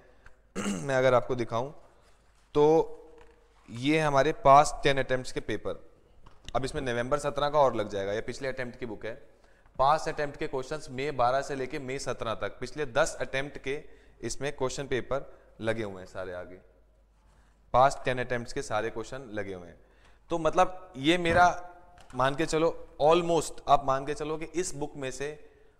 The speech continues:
आपको इस बार जो पेपर लगा, मैं इस बा-, इस बार की रियलिटी बताऊंगा। आपको अगर पेपर आता है तो आप एक सौ सोलह नंबर का एग्जाम आता है आपका, एक सौ सोलह सर पेपर तो सौ नंबर का होता है, एक सौ सोलह का कैसे आता है?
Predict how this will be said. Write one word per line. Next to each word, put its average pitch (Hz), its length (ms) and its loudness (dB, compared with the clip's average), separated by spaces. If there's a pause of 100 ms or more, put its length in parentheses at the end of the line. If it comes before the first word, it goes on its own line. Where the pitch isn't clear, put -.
आपको 143 560 0
इस 165 140 -2
बार 165 220 4
जो 170 100 -4
पेपर 151 300 -2
लगा, 120 220 4
मैं 135 100 0
इस 139 100 -4
बा-, 139 240 0
इस 135 80 -6
बार 131 200 2
की 135 120 -6
रियलिटी 117 380 0
बताऊंगा। 113 360 -4
आपको 135 220 -2
अगर 143 120 -4
पेपर 135 320 -4
आता 131 220 0
है 139 80 -4
तो 143 80 -6
आप - 600 -6
एक 135 140 -2
सौ 160 100 -8
सोलह 147 320 -2
नंबर 143 220 -8
का 147 120 -4
एग्जाम 127 340 -4
आता 101 200 -4
है 92 40 -2
आपका, 87 280 -10 (640)
एक 110 120 -6
सौ 139 100 -10
सोलह 131 280 -6
सर 143 140 -8
पेपर 123 240 -6
तो 135 80 -8
सौ 123 180 -6
नंबर 127 240 -6
का 131 80 -4
होता 127 160 -6
है, 131 40 -6
एक - 40 -14
सौ 131 80 -16
सोलह 117 240 -4
का 117 80 -2
कैसे 110 280 -8
आता 87 200 -8
है? 82 60 -16